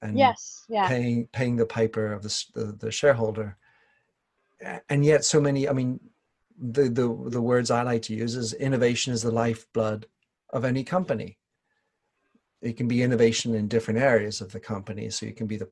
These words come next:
Speaker 1: product, but it can also be the way you communicate. It can be the way you run the factory. So innovation can be displayed or executed in many different ways. But I, I wonder to what extent,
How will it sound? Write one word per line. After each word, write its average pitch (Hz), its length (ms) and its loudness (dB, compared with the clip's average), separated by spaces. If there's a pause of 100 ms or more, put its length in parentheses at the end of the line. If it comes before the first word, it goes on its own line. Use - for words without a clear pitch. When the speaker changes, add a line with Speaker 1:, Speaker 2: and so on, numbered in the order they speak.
Speaker 1:
product, 131 320 2
but 113 80 -2
it 104 80 -6
can 113 120 -4
also 120 360 -2
be 107 160 -4
the 107 180 -8
way 107 80 -8
you 101 160 -10
communicate. 113 720 -6
It 107 140 -10
can 107 120 -10
be 107 140 -6
the 107 160 -8
way 110 80 -6
you 107 160 -6
run 104 220 -4
the 98 220 -12
factory. 110 500 -6 (320)
So - 140 -6
innovation 123 440 0
can 101 180 -6
be 104 140 -6
displayed 110 640 0
or 98 240 -10 (260)
executed 113 680 -4
in 104 100 -6
many 107 240 -4
different 107 280 -8
ways. 107 420 -2 (420)
But - 280 -2
I, 120 320 -4
I 117 40 0
wonder 120 500 2
to 110 120 -8
what 110 140 4
extent, 113 500 -2